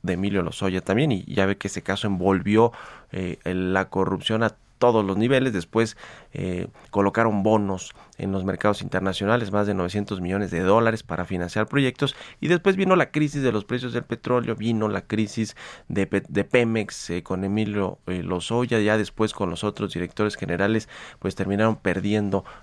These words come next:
las plataformas o los contratos de plataformas, y ahí sobrevino, pues, toda esta crisis que tiene a Gonzalo Gil White y a Miguel Ángel Villegas, pues ahora con estas órdenes de aprehensión. Ya recuperamos a Guillermo Barradas, nos decías, eh, eh, Guillermo.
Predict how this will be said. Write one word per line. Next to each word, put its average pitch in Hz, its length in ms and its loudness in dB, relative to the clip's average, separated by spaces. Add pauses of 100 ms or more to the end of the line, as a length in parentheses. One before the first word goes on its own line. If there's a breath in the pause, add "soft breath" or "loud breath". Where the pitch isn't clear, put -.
las 92 220 -4
plataformas 98 800 -2
o 95 60 -6
los 92 140 -6
contratos 101 520 -4
de 85 80 -6
plataformas, 113 720 0 (240 loud breath)
y 113 140 6
ahí 117 140 6
sobrevino, 101 600 0 (240 loud breath)
pues, 92 160 -6
toda 104 160 2
esta 98 200 -4
crisis 104 540 0 (240 loud breath)
que 85 120 -4
tiene 101 340 2
a 95 80 2
Gonzalo 98 380 0
Gil 104 220 -4
White 101 340 0 (320 loud breath)
y 92 180 -2
a 90 100 2
Miguel 92 300 2
Ángel 104 260 -2
Villegas, 95 480 -2 (240 loud breath)
pues - 300 -2
ahora 110 320 6
con 101 140 0
estas 101 220 -4
órdenes 98 280 0
de 92 40 0
aprehensión. 98 320 2
Ya 147 120 8
recuperamos 135 680 4
a 110 80 6
Guillermo 120 400 6
Barradas, 120 380 4
nos 117 200 4
decías, 135 640 4
eh, 113 280 2
eh, 113 160 4
Guillermo. 127 500 6